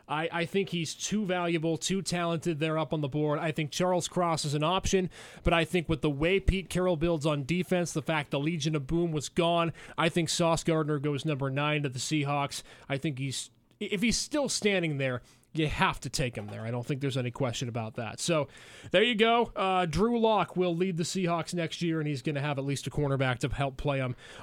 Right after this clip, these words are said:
on the defensive end of the football. That brings us to pick ten, the New York Jets. Their only pick, uh,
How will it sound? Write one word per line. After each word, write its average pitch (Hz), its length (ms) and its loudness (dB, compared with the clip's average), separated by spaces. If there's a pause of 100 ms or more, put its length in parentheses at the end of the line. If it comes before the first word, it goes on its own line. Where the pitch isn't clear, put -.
on 143 160 4
the 139 60 -2
defensive 135 500 -2
end 131 180 -2
of 127 60 -4
the 123 60 -8
football. 127 400 -4
That 196 160 0
brings 233 260 0
us 240 80 0
to 202 80 -4
pick 247 240 -2
ten, 240 220 0
the 226 80 -2
New 240 100 -2
York 247 340 -2
Jets. - 580 -2
Their 202 240 -2 (100)
only 262 320 0
pick, 139 340 -6 (420)
uh, 135 380 0